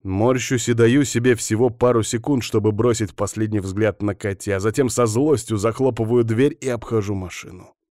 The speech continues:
Кидаю взгляд на бледную, как смерть, сестренку и уезжаю.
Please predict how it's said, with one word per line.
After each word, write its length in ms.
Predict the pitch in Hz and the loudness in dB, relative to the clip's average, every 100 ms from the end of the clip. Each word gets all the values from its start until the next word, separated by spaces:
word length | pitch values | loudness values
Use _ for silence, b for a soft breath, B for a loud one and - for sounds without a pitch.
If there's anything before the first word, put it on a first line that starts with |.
| _ _ _ _ _ _ - | _ _ _ _ _ _ -4
Кидаю 500 | 120 117 143 135 101 | -2 2 6 6 4
взгляд 580 | 90 90 110 123 113 107 | -2 -6 0 2 0 -2
на 120 | 104 | -4
бледную, 600 | 95 117 123 107 92 85 | -2 0 0 0 -4 -6
как 220 | 98 90 | -12 -10
смерть, 480 | - 107 87 - - | -4 -4 -4 -8 -20
сестренку 840 | - 90 - - 110 92 - - - _ _ _ _ _ _ _ | -16 -14 -14 -8 -8 -8 -12 -16 -18 _ _ _ _ _ _ _
и 140 | 113 117 | -8 -6
уезжаю. 760 | 107 90 82 - - - - | -4 -6 -8 -12 -14 -14 -20